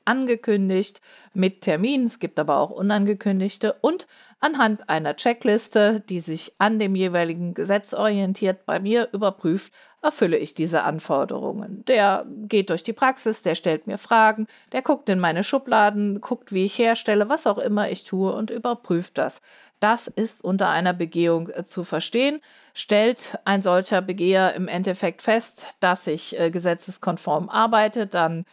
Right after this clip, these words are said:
werde ich einen entsprechenden Nachweis bekommen. Tue ich das nicht, bekomme ich den Nachweis auch und werde im, ja, Extremfall dazu aufgefordert, die Dinge, die nicht gesetzeskonform sind, innerhalb einer Frist abzustellen, zu erledigen,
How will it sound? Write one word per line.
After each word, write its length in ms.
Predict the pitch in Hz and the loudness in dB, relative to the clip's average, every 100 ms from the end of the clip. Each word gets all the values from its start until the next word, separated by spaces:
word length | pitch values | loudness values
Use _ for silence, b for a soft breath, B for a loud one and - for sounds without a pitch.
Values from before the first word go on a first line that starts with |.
| b b | b b
werde 220 | 175 175 180 | 0 2 2
ich 240 | - - | -4 -4
einen 280 | 170 165 160 | -2 -2 -4
entsprechenden 640 | 175 - 156 175 160 156 | -6 -4 -4 -4 -4 0
Nachweis 480 | 196 254 247 214 220 | 2 2 2 0 0
bekommen. 420 | 208 - 196 196 | -10 0 2 2
Tue 200 | 196 175 | 0 -2
ich 80 | 185 | -2
das 200 | - - | -4 -2
nicht, 220 | 262 - | -2 -2
bekomme 320 | - 202 185 | -4 0 0
ich 100 | 185 | -2
den 160 | - 196 | -2 0
Nachweis 520 | 165 170 151 160 - | 2 0 0 -4 0
auch 260 | 226 269 - | 2 2 0
und 240 | 330 - | -10 -4
werde 320 | 196 180 190 B B B B B B - | 2 4 2 B B B B B B 2
im, 300 | 226 214 208 220 | 4 2 -2 -6
ja, 220 | 214 180 185 - | 0 2 0 -8
Extremfall 680 | - 196 - 196 208 196 180 | -6 -6 0 2 2 2 2
dazu 320 | 185 170 - - | 2 -2 -4 0
aufgefordert, 960 | 190 208 220 208 170 170 185 190 - | 2 2 -4 -2 2 2 2 0 -4
die 120 | 175 | -8
Dinge, 280 | 180 170 165 | -4 -2 -2
die 260 | 165 151 - | -4 -10 -4
nicht 280 | 190 233 - | -2 -2 -2
gesetzeskonform 960 | 190 180 180 202 - 185 185 165 165 170 | 0 0 -2 -8 -4 -4 -2 -2 -2 -2
sind, 200 | 175 185 | -6 -4
innerhalb 500 | 247 240 208 170 - | -2 0 0 -2 -2
einer 280 | 170 165 160 | -4 -2 -4
Frist 320 | 170 156 - | -4 -8 -4
abzustellen, 760 | 196 - - 202 - 175 175 | -6 -6 -6 -4 0 0 0
zu 180 | 185 226 | -2 -6
erledigen, 600 | - 208 175 180 190 196 | -2 0 2 0 -2 -4